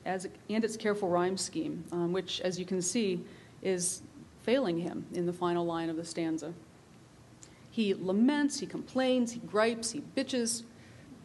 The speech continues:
He approaches outright insubordination. It's one of the things I like the best about him.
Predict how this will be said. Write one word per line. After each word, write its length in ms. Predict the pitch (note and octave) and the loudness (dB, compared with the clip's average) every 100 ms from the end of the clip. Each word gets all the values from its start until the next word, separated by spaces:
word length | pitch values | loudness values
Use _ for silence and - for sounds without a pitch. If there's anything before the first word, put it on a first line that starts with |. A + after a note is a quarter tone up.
| - - - - | -20 -20 -20 -8
He 120 | G3+ B3 | 0 0
approaches 460 | A#3+ A#3 A#3 G3+ | 4 4 4 2
outright 380 | - G3 G3 F3+ | 2 2 4 4
insubordination. 1000 | F#3 F3+ F3+ E3+ E3+ E3 D#3+ E3 - - - - - | 2 2 0 2 2 2 0 0 -4 -8 -12 -18 -20
It's 100 | - | -8
one 120 | A3+ | -4
of 60 | G3 | -2
the 60 | E3+ | -2
things 220 | F3+ F3 | 0 0
I 80 | E3 | 0
like 220 | D#3+ D#3+ | -2 -4
the 60 | |
best 280 | D#3 - - | -6 -8 -8
about 240 | - F3 - | -10 -12 -8
him. 220 | D#3+ | -8